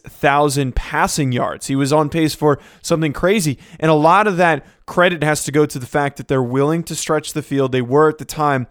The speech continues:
willing to attack downfield, and these receivers are just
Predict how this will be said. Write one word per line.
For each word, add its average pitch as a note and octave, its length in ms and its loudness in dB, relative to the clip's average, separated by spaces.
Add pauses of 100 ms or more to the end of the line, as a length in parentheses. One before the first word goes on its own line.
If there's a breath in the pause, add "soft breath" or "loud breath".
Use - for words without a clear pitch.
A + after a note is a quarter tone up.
(260 soft breath)
willing D3+ 300 2
to E3 120 -2
attack C#3 400 -4
downfield, B2+ 560 -2 (360 soft breath)
and C3+ 440 0 (260)
these C#3+ 380 -2
receivers C#3 640 0
are C3 80 0
just B2+ 320 -2